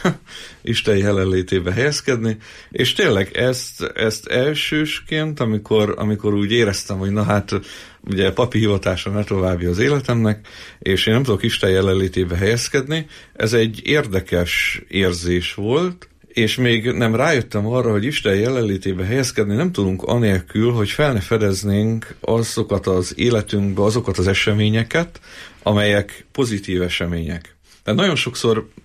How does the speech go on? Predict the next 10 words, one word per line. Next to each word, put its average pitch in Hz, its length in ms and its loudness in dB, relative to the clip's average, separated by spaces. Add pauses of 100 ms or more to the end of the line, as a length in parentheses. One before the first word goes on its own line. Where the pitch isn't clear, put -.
(100)
oda 127 220 2
szeretnék 104 520 -2
kiukadni, 113 480 0
hogy 104 220 2 (300)
nagyon 156 180 0
sokszor 110 360 -2
belesünk 110 460 2
abba 95 220 0
a 90 40 2
hibába, 107 640 2